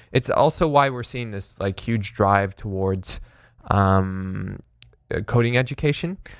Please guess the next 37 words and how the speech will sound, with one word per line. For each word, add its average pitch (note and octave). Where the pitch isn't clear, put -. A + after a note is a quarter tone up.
You A2+
can A2+
read A2+
it, G#2
this G#2
amazing A2
article G2
in F#2+
The F#2+
Guardian, G2
which G#2
kind A#2
of F#2+
lays G#2
it G2
out, A#2
but B2
essentially D3
it A2
is C3
about G2+
reducing G2+
costs, -
right? A2+
So -
the A2
cost C#3+
of, G#2+
like, G2+
uh, G2
engineering G#2
talent, G2
software G#2+
development G2
talent G2
in G2+
Toronto, G#2